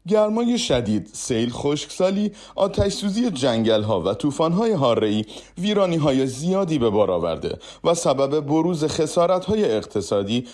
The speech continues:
و اجتماعی هنگفتی شده است. وی در ادامه گفت: «با توجه به اینکه غلظت گازهای گلخانه‌ای همچنان در حال افزایش است، باید منتظر تکرار رویدادهای شدید آب و هوایی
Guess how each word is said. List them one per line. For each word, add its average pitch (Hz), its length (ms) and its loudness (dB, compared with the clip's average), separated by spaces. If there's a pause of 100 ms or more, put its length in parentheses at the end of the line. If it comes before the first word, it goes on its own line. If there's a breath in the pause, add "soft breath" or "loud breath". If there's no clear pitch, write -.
(140)
و 196 60 0
اجتماعی 107 720 0
هنگفتی 151 600 0
شده 85 240 -2
است. - 300 -8 (540 soft breath)
وی 85 220 0
در 98 320 2
ادامه 127 320 2
گفت: 143 260 0 (440 soft breath)
«با 247 120 4
توجه 214 420 0
به 202 140 0
اینکه 180 360 -2
غلظت 123 600 -2
گازهای 170 520 0
گلخانه‌ای 127 720 0
همچنان 160 640 0
در 110 180 2
حال 101 200 -2
افزایش 113 580 -2
است، 180 260 -4 (320 loud breath)
باید 220 380 2
منتظر 196 680 2
تکرار 202 600 0
رویدادهای 139 720 0
شدید 190 440 -2
آب 107 180 0
و 101 40 0
هوایی 104 500 0